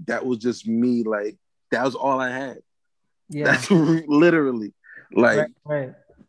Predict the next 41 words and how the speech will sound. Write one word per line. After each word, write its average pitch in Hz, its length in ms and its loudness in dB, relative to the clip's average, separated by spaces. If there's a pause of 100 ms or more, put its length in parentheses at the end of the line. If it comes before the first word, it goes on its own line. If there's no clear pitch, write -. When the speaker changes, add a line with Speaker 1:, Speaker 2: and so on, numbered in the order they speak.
(140)
Speaker 1:
like, 117 200 -2
that's 120 300 2
all 131 160 -2
I 127 100 -2
had 123 220 -10
to 110 60 -8
give, 117 340 0
'cause 107 120 -6
I, 110 180 -6
I - 20 -4
didn't 113 180 -6
have 123 260 -2
nothing 117 340 -4
to 104 60 -10
deep. 120 200 -6
You 214 100 2
know 208 200 4
me, 110 360 -6
I'm, 120 180 -6
like, 113 220 -6
just 113 260 -8
trying 107 300 0
to, 107 160 -4 (420)
most 147 300 6
of 131 40 0
the 123 140 2
time, 110 420 2 (120)
I'm 120 180 0
trying 110 280 0
to 104 60 -6
keep - 320 -8
it - 140 -6
light 90 440 -2
and 107 140 -4
stuff 101 320 -2
like 98 240 0
that. 98 200 4
And 101 180 0
we're 180 320 4
gonna 196 200 0
have, 202 260 -6